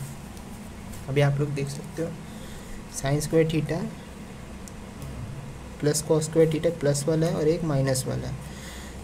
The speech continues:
अभी इसमें जो, देखो, sine प्लस cos वाला कुछ हो रहा है, देखो,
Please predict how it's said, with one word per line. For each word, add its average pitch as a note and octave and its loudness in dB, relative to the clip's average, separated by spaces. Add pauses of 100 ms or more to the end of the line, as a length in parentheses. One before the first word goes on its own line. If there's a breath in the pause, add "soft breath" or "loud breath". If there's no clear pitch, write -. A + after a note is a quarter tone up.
(100)
अभी G#3+ -2 (200)
इसमें F3+ 0
जो, F3 4
देखो, C#3+ 2 (420)
sine D3+ 2
प्लस D3+ 4 (100)
cos C#3 4
वाला C#3 6
कुछ C3+ 0
हो B2 4
रहा B2+ 4
है, B2+ 2
देखो, C#3 0